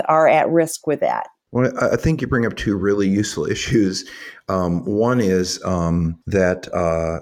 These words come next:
Speaker 2: there is a population of married people who are looking to have sex with other married people for a specific reason. And on an app like Ashley, I guess nobody's gonna ask, "Where are the chocolates? Where are the flowers? Why didn't you call me the next day?"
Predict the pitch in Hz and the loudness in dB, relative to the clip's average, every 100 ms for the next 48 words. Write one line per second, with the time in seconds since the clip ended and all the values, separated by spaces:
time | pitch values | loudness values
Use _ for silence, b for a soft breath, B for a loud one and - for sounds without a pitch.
0 | - 98 95 107 113 120 98 92 87 87 | -6 -2 2 2 2 0 0 0 0 0
1 | - 87 85 85 85 90 - 87 85 85 | -2 -4 -2 -2 -2 -4 -4 -2 -2 -2
2 | 87 90 90 82 - 85 82 78 85 82 | -4 -6 -4 -4 -6 -6 -4 -2 -2 0
3 | 85 78 80 90 85 90 85 87 85 107 | -2 -2 -4 -2 0 0 0 0 0 0
4 | 107 117 85 85 104 175 - B B B | 0 2 2 2 0 -2 -4 B B B
5 | B - 98 92 92 92 95 92 92 95 | B -4 0 2 2 2 0 2 0 0
6 | 95 90 87 90 101 98 90 95 92 - | 0 0 -2 -2 -2 0 0 0 -2 -2
7 | 98 90 95 95 95 90 90 - 87 95 | -4 -2 -2 -2 -4 -4 -4 -2 0 2
8 | 98 - 90 - 95 - 92 95 - 90 | 0 -2 -4 -2 -4 -2 -2 -2 -4 -2
9 | 92 90 92 92 92 - 95 92 92 92 | 0 0 0 -2 -4 -6 -4 -2 -2 -4
10 | 95 - 87 85 85 110 | -6 -4 -2 -2 -2 -6